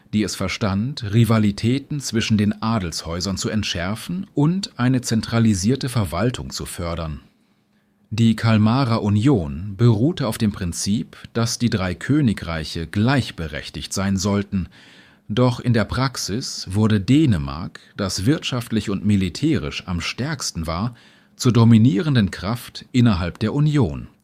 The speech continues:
Dies führte im Laufe der Zeit zu Spannungen, insbesondere in Schweden,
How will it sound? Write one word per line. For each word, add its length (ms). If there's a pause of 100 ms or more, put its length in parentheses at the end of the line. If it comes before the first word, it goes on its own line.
(680)
Dies 420
führte 340
im 200
Laufe 400
der 160
Zeit 340
zu 120
Spannungen, 720 (520)
insbesondere 800
in 80
Schweden, 580